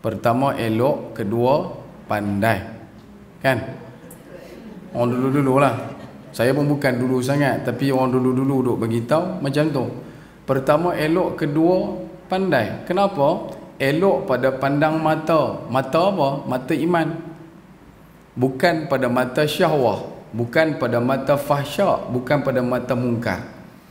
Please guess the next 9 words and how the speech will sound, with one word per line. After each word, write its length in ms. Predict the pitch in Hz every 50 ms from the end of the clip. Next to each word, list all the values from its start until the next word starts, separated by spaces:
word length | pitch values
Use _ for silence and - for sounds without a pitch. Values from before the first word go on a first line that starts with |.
| - - - -
Bila 400 | 107 117 123 143 175 175 175 160
kita 240 | - 165 - 147 139
tengok 420 | - - 139 143 160 175 175 - - 135
dengan 260 | 139 135 131 127 131
pandangan 480 | - 135 131 135 147 147 151 151 143 135
mata 480 | 135 135 139 139 139 135 - 156 156 151
yang 160 | 143 131 123 120
mungkar, 720 | 120 120 120 123 123 117 117 - 135 135 135 139 139 131
mangkak 560 | 120 120 120 120 120 120 120 139 131 110 -